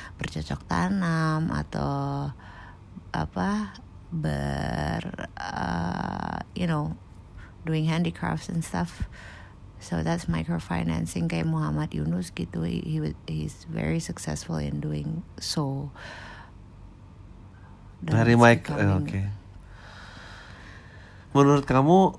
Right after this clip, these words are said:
Speaker 2: sebuah negara bisa nggak self-sufficient?
Speaker 1: Nggak bisa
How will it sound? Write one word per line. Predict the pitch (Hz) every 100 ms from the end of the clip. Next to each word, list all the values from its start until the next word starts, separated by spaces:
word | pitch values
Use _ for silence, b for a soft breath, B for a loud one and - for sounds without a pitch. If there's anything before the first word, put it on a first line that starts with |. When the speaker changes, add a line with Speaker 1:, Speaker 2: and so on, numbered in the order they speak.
| -
Speaker 2:
sebuah | - - 127 120 127
negara | 123 117 117 127 165
bisa | 131 120 -
nggak | 156 107 -
self-sufficient? | - 113 - 107 113 104 104 - - - - - - - - - - - - - - - - -
Speaker 1:
Nggak | 165 143
bisa | 135 139 -